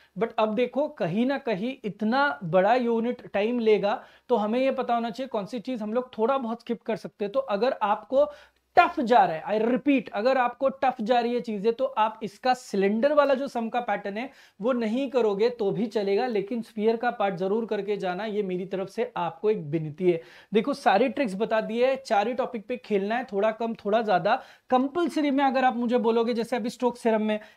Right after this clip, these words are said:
एटलीस्ट ये छह तो कर लो ना जो इसके साथ मिल रहे, ग्रीन्स के जितने समझ में आ रहे उतने कर लो,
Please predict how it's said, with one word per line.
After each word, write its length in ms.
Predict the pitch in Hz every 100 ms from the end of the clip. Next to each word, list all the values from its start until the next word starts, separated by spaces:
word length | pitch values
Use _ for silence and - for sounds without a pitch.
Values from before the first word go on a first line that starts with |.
| 202
एटलीस्ट 360 | 208 269 -
ये 100 | 294
छह 180 | 294 262
तो 140 | 240
कर 160 | 269 262
लो 100 | 277
ना 100 | 349
जो 120 | 359
इसके 240 | 359 - 330
साथ 260 | 285 285
मिल 120 | 277
रहे, 180 | 262 196 - _ _ _ _ _ _ _ _
ग्रीन्स 280 | 156 226 269
के 120 | -
जितने 280 | 240 240 294
समझ 220 | 285 269 262
में 120 | 269
आ 40 |
रहे 100 | 269
उतने 260 | 277 - 294
कर 160 | 277 262
लो, 300 | 254 254